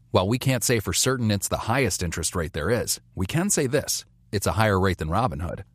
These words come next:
a higher rate than SoFi, a higher rate than Marcus, a higher rate than Wealthfront, a higher rate than Betterment, frankly, a higher rate than Capital One, a higher rate than Ally, a higher rate than Barclays, a way higher rate than Bank of America and Chase, a higher rate than Citi,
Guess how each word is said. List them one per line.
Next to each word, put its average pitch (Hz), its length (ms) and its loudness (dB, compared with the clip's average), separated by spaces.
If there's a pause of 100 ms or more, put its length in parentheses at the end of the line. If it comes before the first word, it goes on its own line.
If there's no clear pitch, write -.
a 98 60 0
higher 98 240 2
rate 85 160 -2
than 82 140 -4
SoFi, 87 560 -2 (120)
a 110 60 -2
higher 143 240 2
rate 101 200 0
than 80 100 -4
Marcus, - 520 -4 (120)
a - 20 -2
higher 107 240 2
rate 82 160 -2
than 82 120 -4
Wealthfront, 107 500 -2 (260)
a 127 60 0
higher 180 200 2
rate 156 200 0
than - 120 0
Betterment, 78 380 0
frankly, 80 480 -6 (140)
a - 60 -2
higher 95 220 2
rate 95 140 2
than 143 140 -2
Capital 143 380 2
One, 87 220 -4 (220)
a - 60 -2
higher 98 200 2
rate 82 200 0
than 80 160 -4
Ally, 107 400 -2 (240)
a 123 80 -4
higher 180 240 2
rate 175 160 0
than 170 120 0
Barclays, - 540 -2 (160)
a 87 80 -2
way 98 540 2
higher 92 280 2
rate 98 220 0
than 85 140 -4
Bank 98 240 2
of 82 80 -4
America 95 420 0
and 69 160 -8
Chase, - 460 -2 (160)
a 98 60 2
higher 107 260 4
rate 139 160 0
than 214 100 -4
Citi, 87 440 -2